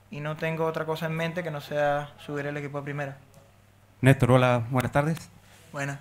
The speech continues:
Speaker 2: Em, preguntarte por qué, por qué venir a Santiago Wanderers. Tú venías de ser titular en tu equipo, venías ju-, de jugar torneos internacionales. ¿Cuál es la motivación de llegar a Santiago Wanderers, un equipo que, más allá de la historia y de lo importante que es a nivel nacional, hoy día está en primera vez?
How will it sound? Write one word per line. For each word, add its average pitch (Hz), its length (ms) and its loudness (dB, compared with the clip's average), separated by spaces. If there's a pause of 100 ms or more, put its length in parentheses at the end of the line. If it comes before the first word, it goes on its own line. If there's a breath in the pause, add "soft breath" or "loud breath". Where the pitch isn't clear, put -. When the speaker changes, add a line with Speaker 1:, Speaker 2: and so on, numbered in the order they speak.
Speaker 2:
Em, 135 500 -6 (120)
preguntarte 160 520 4
por 165 240 2
qué, 214 360 0
por 156 160 -2
qué 185 100 2
venir 180 220 2
a 156 40 4
Santiago 143 340 4
Wanderers. 117 300 2
Tú 147 120 -2
venías 135 320 2
de 120 80 4
ser 135 140 -2
titular 127 360 6
en 135 100 2
tu - 80 2
equipo, 139 380 2
venías 117 260 2
ju-, 110 120 0
de 120 80 0
jugar 110 360 0
torneos 110 280 0
internacionales. 107 680 -4 (340 loud breath)
¿Cuál 170 140 8
es 160 60 8
la 147 80 4
motivación 135 580 4
de 147 60 0
llegar 135 220 2
a - 20 -4
Santiago 123 360 0
Wanderers, 135 340 0
un 120 80 0
equipo 117 280 -2
que, 113 240 0 (220 loud breath)
más 127 160 4
allá 120 220 4
de 120 80 0
la 110 60 -2
historia 131 520 0
y 120 80 0
de 110 140 0
lo 107 40 0
importante 113 520 -4
que 113 80 0
es - 20 2
a 110 40 -2
nivel 110 180 0
nacional, 117 380 -2 (240 loud breath)
hoy 123 100 2
día 127 100 0
está 113 140 -4
en 107 60 -4
primera 110 280 2
vez? 90 140 -2